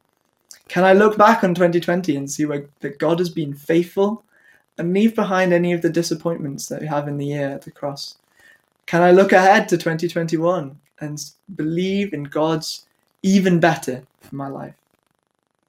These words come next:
If any of this has impacted you, please get in contact with the church. We'd love to talk to you because God's solution still remains the same.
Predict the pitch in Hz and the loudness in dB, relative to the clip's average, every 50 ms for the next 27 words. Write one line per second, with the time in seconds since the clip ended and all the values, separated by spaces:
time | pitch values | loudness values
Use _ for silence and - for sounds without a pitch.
0 | _ _ _ _ _ _ - _ - - _ _ - 170 160 190 190 196 202 196 | _ _ _ _ _ _ -20 _ -20 -20 _ _ 0 4 6 6 6 8 6 6
1 | 196 196 190 180 185 - - 175 180 175 - - - - - - _ 151 147 143 | 8 6 6 4 2 2 2 2 2 2 0 -4 -6 -6 -8 -10 _ -4 -2 -2
2 | 143 139 143 - 165 160 170 196 180 - - - 165 170 185 190 190 - 156 156 | -2 -2 -4 -6 -6 -6 -4 -4 -4 -4 -4 -6 -6 -6 -6 -6 -4 -4 -4 -2
3 | - - 151 143 143 143 - 147 156 151 151 143 - - 143 143 - 131 120 - | -2 -6 -6 -6 -8 -10 -10 -10 -8 -6 -8 -10 -8 -10 -14 -14 -14 -14 -12 -6
4 | 147 147 147 147 - 139 - 147 147 147 147 - - - - 156 156 - - - | -4 -4 -4 -4 -6 -10 -8 -8 -8 -8 -10 -16 -14 -8 -6 -6 -6 -6 -10 -12
5 | 147 147 156 151 - 151 143 - - 156 170 165 - - - 160 160 165 - 151 | -12 -12 -12 -14 -14 -14 -12 -6 -4 -2 -2 -2 -4 -6 -4 -4 -4 -4 -4 -10
6 | 143 139 143 143 - - 165 165 165 165 165 160 156 156 151 - 156 - - - | -10 -8 -8 -8 -6 -4 -4 -4 -2 -2 -4 -4 -4 -6 -6 -8 -8 -8 -8 -8
7 | 139 151 160 | -10 -12 -14